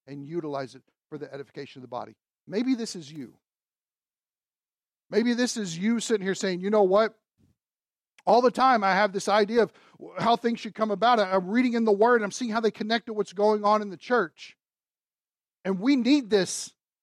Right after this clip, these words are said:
guidance here. We need this Holy Spirit-led, Scripture-wrought guidance to happen here. Maybe it's real easy to look at this and say, "You know what? I wouldn't touch this with a ten-foot pole."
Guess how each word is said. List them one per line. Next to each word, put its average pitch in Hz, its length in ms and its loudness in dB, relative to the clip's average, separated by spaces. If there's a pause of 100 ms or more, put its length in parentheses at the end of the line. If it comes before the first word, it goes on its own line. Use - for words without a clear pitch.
(220)
guidance 202 540 0
here. 117 260 -16 (840)
We 269 120 4
need 262 200 4
this 220 180 -2 (100)
Holy 254 400 2
Spirit-led, 214 1300 0 (220)
Scripture-wrought 214 1080 0 (320)
guidance 202 760 0 (260)
to 180 100 -2
happen 185 380 0
here. 117 260 -20 (540)
Maybe 269 260 4
it's 202 140 0
real 202 160 4
easy 202 160 -2
to 190 80 -2
look 202 160 4
at 202 80 -14
this 196 160 -2
and 185 100 -12
say, 175 140 -4
"You 165 100 -8
know 175 140 -2
what? 175 160 2
I 175 60 2
wouldn't 170 260 -4
touch 165 160 -10
this - 140 -20
with 156 100 -18
a 151 60 -16
ten-foot 156 440 -16
pole." 147 300 -6